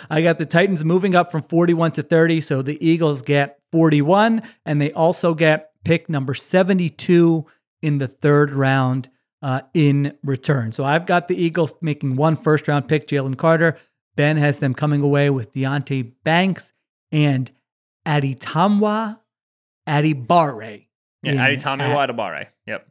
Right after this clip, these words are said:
Speaker 1: There you go. At thirty. All right. Second round.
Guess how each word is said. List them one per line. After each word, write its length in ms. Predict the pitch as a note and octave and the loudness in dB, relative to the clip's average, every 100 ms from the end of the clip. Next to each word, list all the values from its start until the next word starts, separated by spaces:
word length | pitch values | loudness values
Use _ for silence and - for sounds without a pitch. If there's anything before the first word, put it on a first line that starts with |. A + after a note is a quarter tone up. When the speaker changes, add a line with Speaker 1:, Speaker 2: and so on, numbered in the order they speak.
| _ _ - | _ _ -8
Speaker 1:
There 160 | C3+ | -8
you 60 | B2+ | -8
go. 220 | C3 B2 _ - | -10 -16 _ -2
At 320 | D#3 C#3 - | 0 0 -2
thirty. 360 | D3+ B2+ A2 A#2 - | 0 0 -2 -6 2
All 100 | D#3+ | 2
right. 200 | C3+ - _ _ _ _ _ _ - | 2 -4 _ _ _ _ _ _ -2
Second 300 | F#3+ F#3 F3 | 0 2 2
round. 360 | D#3+ B2+ A2+ | 4 2 -6